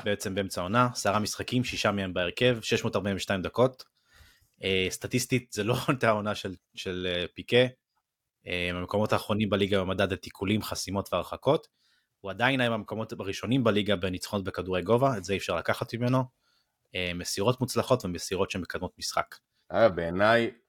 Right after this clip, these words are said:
Speaker 2: אליל, ה-, ה-, העונה הזאת קיבעה את המעמד שלו כאליל בעיניי מ-, משתי סיבות. אחד, ברגע שהוא ראה שלא הולך, הוא קם ועזב.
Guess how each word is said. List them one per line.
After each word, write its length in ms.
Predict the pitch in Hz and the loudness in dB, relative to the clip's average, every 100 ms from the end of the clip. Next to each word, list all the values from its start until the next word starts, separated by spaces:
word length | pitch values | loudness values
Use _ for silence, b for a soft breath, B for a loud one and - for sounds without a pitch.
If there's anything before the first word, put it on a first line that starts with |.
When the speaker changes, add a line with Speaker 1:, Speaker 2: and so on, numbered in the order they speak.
| - | -4
Speaker 2:
אליל, 540 | 87 92 113 120 117 - | 0 4 4 2 0 0
ה-, 340 | 82 76 - | 0 2 0
ה-, 300 | 80 73 - | 0 0 0
העונה 340 | 85 85 95 | 0 2 4
הזאת 360 | 113 104 95 - | 4 2 -2 -6
קיבעה 420 | - 87 82 104 | -14 -4 2 4
את 120 | 101 | 4
המעמד 360 | 87 82 85 85 | 2 -2 -2 -2
שלו 240 | 87 82 | -4 -6
כאליל 300 | 85 85 101 | -2 0 0
בעיניי 480 | 85 82 90 104 110 - | 2 2 4 4 4 -2
מ-, 380 | 87 80 82 | -4 -4 -4
משתי 300 | 80 - 107 | -8 -2 0
סיבות. 520 | 98 - 80 85 76 _ _ _ _ _ _ | 0 -2 0 0 0 _ _ _ _ _ _
אחד, 400 | 78 - 110 120 107 - _ | -6 4 6 6 4 -4 _
ברגע 280 | 82 95 101 | -8 -6 -4
שהוא 160 | - 92 | 0 0
ראה 80 | |
שלא 200 | 87 87 | 2 2
הולך, 200 | 87 90 87 | 2 2 -2
הוא 100 | 82 | -2
קם 220 | 90 85 | 0 0
ועזב. 420 | 76 76 90 98 | -2 0 6 6